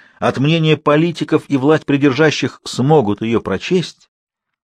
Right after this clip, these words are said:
тогда сбудется мечта графа Делла Мирандолы. Несколько лет назад, когда фашизм отстаивал социальные идеи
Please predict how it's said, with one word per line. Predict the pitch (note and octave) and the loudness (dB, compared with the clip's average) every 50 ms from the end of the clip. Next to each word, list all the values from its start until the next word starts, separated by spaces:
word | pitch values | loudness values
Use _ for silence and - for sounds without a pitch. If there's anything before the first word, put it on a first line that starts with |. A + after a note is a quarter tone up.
| _ _ _ _ _ _ _ _ _ | _ _ _ _ _ _ _ _ _
тогда | - F#2 F#2 F2+ G2+ F#2+ | -4 -2 -2 0 0 -2
сбудется | E2+ D#2 D#2 F#2 E3 G3+ F3+ F3 E3 - - A2+ | -2 -4 -4 -2 0 0 0 -2 -4 -4 -2 0
мечта | G#2+ G#2 - - - - A2+ G2+ F#2 | 0 0 0 -4 -4 -2 0 0 0
графа | D#2 D2 F2+ A#2+ D#3 E3 D#3 - - D#3 D3 D3 - _ _ _ _ _ | -2 -2 -2 0 0 0 -2 -4 -8 -8 -8 -8 -12 _ _ _ _ _
Делла | - - D#2 D#2 G#2 B2+ C3+ C3+ C3+ B2+ | -18 -10 -4 0 0 2 2 2 0 0
Мирандолы. | A#2 G#2+ G#2+ G#2+ A2 G#2+ G#2 F2+ F2+ E2+ D#2+ D2+ C#2+ - _ _ _ _ _ _ _ _ _ _ _ _ _ _ _ _ _ _ _ _ _ _ _ _ _ _ _ _ _ _ _ _ _ _ _ _ | 0 0 0 0 0 -2 -2 -2 -2 -2 -2 -4 -6 -8 _ _ _ _ _ _ _ _ _ _ _ _ _ _ _ _ _ _ _ _ _ _ _ _ _ _ _ _ _ _ _ _ _ _ _ _
Несколько | - F#2 C3 E3 D#3 - E3+ D3+ - D#3+ | -2 0 0 0 0 0 -2 -2 0 2
лет | D#3 D3+ D3 | 2 2 2
назад, | D3 C#3+ C3+ C#3+ E3+ E3 - | 2 0 2 2 0 0 0
когда | - G#2 G#2 A#2 | -2 0 0 0
фашизм | A2+ - B2 A2+ - D3 C3+ A2 G#2 G#2 G#2+ - - | 0 0 -2 -2 0 -2 0 0 0 -2 -2 -4 -4
отстаивал | G#2+ A2+ - - - C3+ A#2+ A2+ G#2 G2 G2 | -6 -6 -6 -4 0 2 2 2 2 2 0
социальные | - - G#2+ - - A#2 A2 G#2 G2 G2+ G2+ G2+ | -2 -4 -6 -2 0 2 2 2 2 0 0 -2
идеи | F#2 F#2 B2 D#3 E3 C#3+ F#2+ D2+ | -2 -2 -2 -2 -2 -2 -4 -6